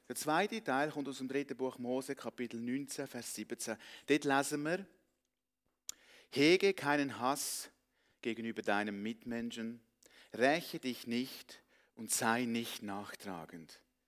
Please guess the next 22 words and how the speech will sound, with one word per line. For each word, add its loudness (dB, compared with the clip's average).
Liebe 4
deinen 4
Mitmenschen 0
wie 0
dich -6
selbst. 2
Ich -6
bin -6
der 4
Herr." -4
Ein -14
paar 4
Vers 0
später 2
lesen 4
wir 0
dann 0
Folgendes: 0
"Unterdrückt 4
die 2
Fremden 6
nicht, 0